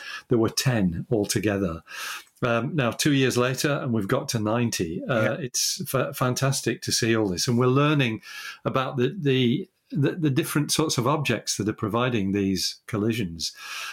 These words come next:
Speaker 1: Um, something I mentioned to you in the email as well that staggered me. So I, I, when I read the, the report about this announcement that there's a total of ninety been discovered, I looked at the, uh, the original paper, you know, the research paper that is, uh,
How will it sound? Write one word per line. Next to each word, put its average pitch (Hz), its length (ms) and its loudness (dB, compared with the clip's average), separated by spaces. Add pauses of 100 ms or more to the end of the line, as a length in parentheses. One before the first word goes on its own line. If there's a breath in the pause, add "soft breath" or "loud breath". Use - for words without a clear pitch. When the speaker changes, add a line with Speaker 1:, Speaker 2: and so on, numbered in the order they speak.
(120 loud breath)
Speaker 1:
Um, 127 460 0 (140)
something 185 360 4
I 131 60 4
mentioned 135 380 0
to 147 100 2
you 123 220 6
in 127 160 0
the 117 140 4
email 131 300 2
as 95 100 2
well 117 200 4
that 139 160 0
staggered 117 380 0
me. 110 180 0
So 131 180 2
I, 127 160 2
I, 156 200 -2
when 151 300 0
I 127 40 2
read 117 280 0
the, 107 300 4
the 123 220 0
report 123 400 2
about 101 340 -2 (140)
this - 340 0 (240 loud breath)
announcement 127 640 0
that 139 180 -2
there's 104 280 -2
a 190 60 -20
total 101 260 0
of 92 100 -2
ninety 113 380 0
been 104 160 0
discovered, 98 500 0 (320 loud breath)
I 123 80 0
looked 151 320 0
at 139 140 0
the, 110 340 2 (400 loud breath)
uh, 123 180 0
the 127 140 2
original 113 400 2
paper, 117 720 0 (140)
you 104 100 2
know, 98 100 2
the 101 120 2
research 139 440 0
paper 104 360 0
that 104 260 0 (100)
is, 98 420 2 (140)
uh, 110 460 0